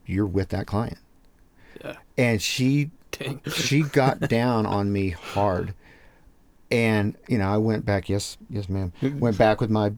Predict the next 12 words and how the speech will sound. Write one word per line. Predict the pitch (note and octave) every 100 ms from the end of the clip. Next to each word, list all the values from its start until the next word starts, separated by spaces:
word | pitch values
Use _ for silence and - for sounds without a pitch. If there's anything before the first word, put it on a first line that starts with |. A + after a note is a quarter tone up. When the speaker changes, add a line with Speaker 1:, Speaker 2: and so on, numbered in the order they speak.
| -
Speaker 1:
tail | - F#2+
between | F#2 G2+ G2
my |
legs, | G2 F#2+ F#2+ F#2
and, | F2+ F#2 F#2 -
and, | - G2 F#2+ F2+
um, | F#2+ F#2 F2+ F2+ _ _ - _ _ _ _ -
it | C3
was | C3 A#2+ G#2
one | A2 A#2
of | A#2
those | A2 G#2 G2 G2